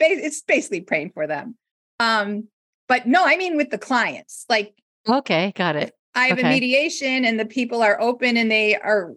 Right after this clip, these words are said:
Speaker 1: there because they acknowledge their spiritual nature. We pray before we start.
Speaker 2: Oh, I love that. I've always thought,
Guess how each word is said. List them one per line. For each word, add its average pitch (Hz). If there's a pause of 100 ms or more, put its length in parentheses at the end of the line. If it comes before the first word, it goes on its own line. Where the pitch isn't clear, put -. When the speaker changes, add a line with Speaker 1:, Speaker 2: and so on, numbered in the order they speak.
Speaker 1:
there 220
because 226
they 185
acknowledge 202
their 202
spiritual 202
nature. 196 (460)
We 254
pray 311
before 208
we 185
start. 151 (480)
Speaker 2:
Oh, 190
I 185
love 202
that. 156 (160)
I've 220 (100)
always 330
thought, 233